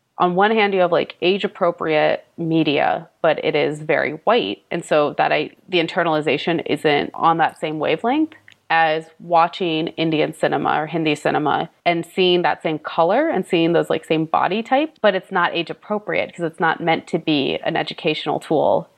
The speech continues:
And you see, like, item songs or you see, like, very suggestive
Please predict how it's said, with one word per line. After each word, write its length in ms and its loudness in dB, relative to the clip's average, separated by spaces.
And 140 2
you 80 4
see, 540 2
like, 360 -2
item 260 2
songs 380 0
or 80 0
you 60 -2
see, 340 0
like, 260 -2
very 280 4
suggestive 840 -2